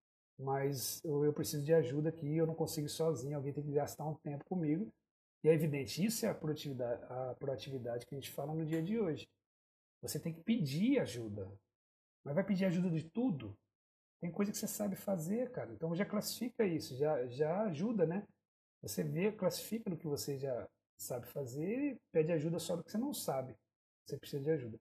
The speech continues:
E tem o terceiro aqui que você vê que tá num, talvez num degrau acima, que é, é uma coisa que você não consegue fazer ainda. Então esse, é, alguém tem que fazer por você. Aí você pode acompanhar, tá? Mas não é você que faz, é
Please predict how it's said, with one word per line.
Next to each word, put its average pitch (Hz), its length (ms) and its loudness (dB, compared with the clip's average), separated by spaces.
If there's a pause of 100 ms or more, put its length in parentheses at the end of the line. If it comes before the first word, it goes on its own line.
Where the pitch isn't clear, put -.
(280)
E 170 100 -4
tem 214 180 0
o - 40 -2
terceiro 196 600 0
aqui 202 460 0
que 165 200 -4
você 165 320 -2
vê 156 160 0
que 160 120 -14
tá 175 200 2
num, 175 480 -2
talvez 151 240 -2
num 160 120 0
degrau 135 440 2 (600)
acima, 143 580 -2 (140)
que 139 220 -2
é, 151 520 6
é 139 120 -2
uma 147 120 -4
coisa 151 240 0
que 151 200 -4
você 147 280 -2
não 147 220 -2
consegue 180 460 -4
fazer 165 280 2
ainda. 151 540 -2 (640)
Então 139 200 0
esse, 156 500 0 (440)
é, 139 480 2
alguém 139 280 0
tem 147 100 -8
que - 80 -10
fazer 147 280 2
por 151 160 0
você. 143 440 0
Aí 123 140 0
você 135 200 -4
pode 131 220 -4
acompanhar, 143 680 -4
tá? 135 100 -6
Mas 131 160 -6
não 143 80 0
é 147 40 2
você 156 340 0
que 160 100 -14
faz, 110 400 -6
é 123 200 -2